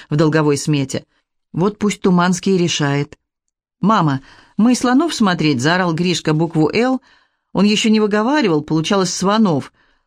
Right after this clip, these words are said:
Но лепетал он уже почти внятно. Две недели назад я его возила в цирк на Цветном,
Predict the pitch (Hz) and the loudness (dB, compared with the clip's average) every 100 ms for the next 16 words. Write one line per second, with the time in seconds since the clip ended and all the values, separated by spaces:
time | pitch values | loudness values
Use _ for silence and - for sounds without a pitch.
0 | _ - 156 185 190 180 185 190 277 262 | _ -8 -2 0 2 0 -2 0 0 2
1 | 214 190 208 202 190 - 202 185 220 254 | 0 0 0 -2 -4 -4 0 2 2 0
2 | - 143 123 165 180 180 190 185 185 202 | -2 -2 0 0 0 0 0 0 0 -2
3 | 180 175 175 175 180 180 175 - 214 - | -2 0 0 0 0 -2 -4 -4 -4 -2
4 | 135 - 160 156 139 120 | -4 -2 -2 0 0 -2